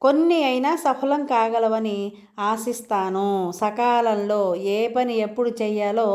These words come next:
అప్పుడే చెయ్యాలి, అప్పుడు సకాలంలో మనం పూర్తి చేసినట్టు అవుతుందన్నమాట. కానీ కొన్నైనా సరే, మొత్తం చేయలేకపోయినా కొన్ని పనులైనా సరే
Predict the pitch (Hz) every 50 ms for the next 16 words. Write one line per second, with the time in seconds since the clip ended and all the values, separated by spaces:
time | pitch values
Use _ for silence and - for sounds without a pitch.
0 | 202 196 - - - - _ - 220 214 220 - 226 240 311 508 - - - -
1 | - - 240 220 208 208 190 185 170 160 - - - 240 226 226 320 302 - 262
2 | 226 226 233 240 240 233 233 220 220 247 269 277 285 233 220 214 220 214 233 240
3 | 226 233 226 226 220 208 208 208 208 208 202 202 - 359 320 240 202 208 202 185
4 | 185 170 165 175 170 160 156 - 139 - - - _ _ _ - 226 214 208 208
5 | 202 196 190 190 185 190 185 - - - - _ - 240 247 262 285 311 359 349
6 | 339 339 330 339 330 330 339 285 269 254 220 202 202 196 190 185 - - 262 269
7 | 294 277 269 226 214 214 226 226 233 233 220 220 226 220 220 233 302 427 440 370
8 | - - - - _ _ - 240 240 254 269 285 302 320 311 311 277 269 262 277
9 | 269 262 254 247 240 247 240 240 233 254 233 208 202 196